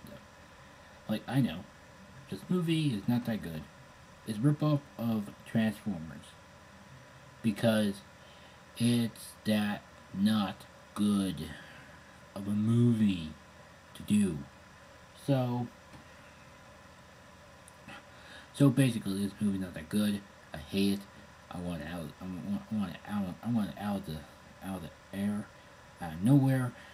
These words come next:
So I want this movie out, out of the garbage, because who knows about this movie? Who knows about this one? Because I don't know. I don't get anything.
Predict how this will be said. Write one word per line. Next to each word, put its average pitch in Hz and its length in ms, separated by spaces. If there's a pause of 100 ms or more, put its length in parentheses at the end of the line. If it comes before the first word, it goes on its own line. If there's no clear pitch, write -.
(220)
So 143 160
I 131 40
want 127 220
this 110 100 (140)
movie 104 320
out, 107 280 (280)
out 98 120
of 92 60
the - 40
garbage, 92 460 (580)
because 92 400 (760)
who 202 100
knows 135 340
about 80 140
this 80 140
movie? 92 380 (1000)
Who 160 260
knows 143 800 (180)
about - 260 (100)
this - 120 (100)
one? - 200 (420)
Because - 220 (100)
I 87 160
don't 143 180
know. 104 240 (1040)
I - 80
don't 139 240
get 98 200
anything. 98 460